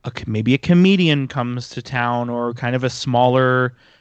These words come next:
you know, smaller kind of a operation, you know, maybe an improv show or magic show, variety show, that kind of stuff. With those sorts of,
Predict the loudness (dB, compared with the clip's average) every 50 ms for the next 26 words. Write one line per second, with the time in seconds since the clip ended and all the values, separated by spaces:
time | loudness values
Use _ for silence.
0 | _ -6 -4 -2 0 0 -2 -4 -6 -4 0 2 2 2 2 0 -2 -2 -4 -4
1 | -2 -2 -4 -2 -2 -2 0 0 0 -2 -2 -2 -4 -2 -2 -2 -2 -2 -2 -4
2 | -4 -6 -4 -4 -4 -4 -4 -4 -4 -4 -6 -4 -4 -4 -4 -2 0 0 0 0
3 | -2 -2 -4 -2 0 0 0 0 -2 -2 -4 -6 -6 -6 -6 -6 -6 -8 -8 -6
4 | -4 -4 -4 -4 -4 -4 -4 -4 -4 -4 -6 -4 -4 -4 -4 -4 -6 -6 -4 -4
5 | -2 -2 -2 -2 0 0 0 0 -4 _ -20 -20 -20 -20 _ _ _ _ _ _
6 | _ _ _ _ _ -20 _ -10 -4 0 2 2 2 2 2 2 4 4 4 4
7 | 4 2 0 -6 -10 -8 -2 0 2 2 0 0 -2 -2 0 0 2 0 0 -2
8 | -6 -10 -8